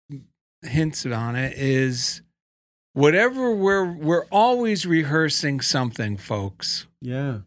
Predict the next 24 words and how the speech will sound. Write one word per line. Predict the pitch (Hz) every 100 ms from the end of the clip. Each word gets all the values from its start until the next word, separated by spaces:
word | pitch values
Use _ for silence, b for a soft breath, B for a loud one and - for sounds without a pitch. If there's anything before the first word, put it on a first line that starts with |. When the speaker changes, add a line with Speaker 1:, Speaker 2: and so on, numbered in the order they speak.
| _
Speaker 1:
I'm | 151 175
always | 185 226 226 214 180
rehearsing | 180 165 170 165 151 165 143
something. | - 151 139 135 104 107
And | 127 165
this | 202
is | 233 202 190
just | 196 185
another | 165 165 180
word | 165 151 151 135
for | - 135
using | 131 147 135 143 135
our | 131 127
imagination. | 131 131 131 131 131 127 131 - 117
And | 127 127 131 _ _ B B
we | 143 151
need | 202 247
to | 202
remember | 190 175 202 254 185 147
that | 143 139 143
life | 156 185 214 175
is | 151
consciousness, | - 165 156 147 123 - 110 110 -
and | 127 123